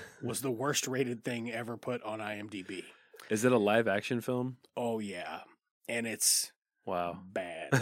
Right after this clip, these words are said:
Speaker 1: <laughs>
Speaker 2: Like, I watched a YouTube video with some of the highlights, and I'm like, "This seems great." And then the YouTube video was, like, three minutes.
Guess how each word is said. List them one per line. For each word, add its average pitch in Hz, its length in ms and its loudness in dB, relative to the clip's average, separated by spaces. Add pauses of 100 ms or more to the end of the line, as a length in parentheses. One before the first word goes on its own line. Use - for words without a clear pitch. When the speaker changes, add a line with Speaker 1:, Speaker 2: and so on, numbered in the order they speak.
(100)
Speaker 1:
<laughs> - 40 -2
Speaker 2:
Like, 147 260 12
I 170 140 12
watched 180 320 12
a 151 100 12
YouTube 135 400 2
video 131 260 4
with 120 80 -2
some 151 160 4
of 120 40 0
the 117 80 -4
highlights, 123 440 2
and 139 100 2
I'm 131 60 0
like, - 280 -4 (680)
"This 190 160 6
seems 196 400 4
great." 160 440 4
And 127 120 -4
then 131 100 0
the 127 100 -2
YouTube 143 420 2
video 127 260 2
was, 123 120 -2
like, 110 160 -8
three 131 440 -4
minutes. 117 640 -2